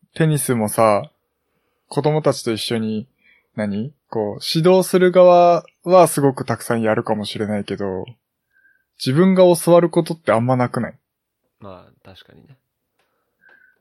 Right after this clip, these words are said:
Speaker 1: そう、だからすごいありがたい機会でしたね。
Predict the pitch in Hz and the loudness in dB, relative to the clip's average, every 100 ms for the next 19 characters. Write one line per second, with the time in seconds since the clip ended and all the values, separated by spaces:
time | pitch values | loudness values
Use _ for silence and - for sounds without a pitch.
0 | _ - 120 104 107 - 110 - - 131 | _ -16 -12 -10 -10 -6 -6 -6 -6 2
1 | 175 147 - 117 117 117 - 113 - - | 4 2 0 -4 -2 -2 -2 -4 -6 -10
2 | 117 98 92 - 101 - 98 107 120 127 | -8 -8 -10 -14 -16 -14 -12 -8 -8 -12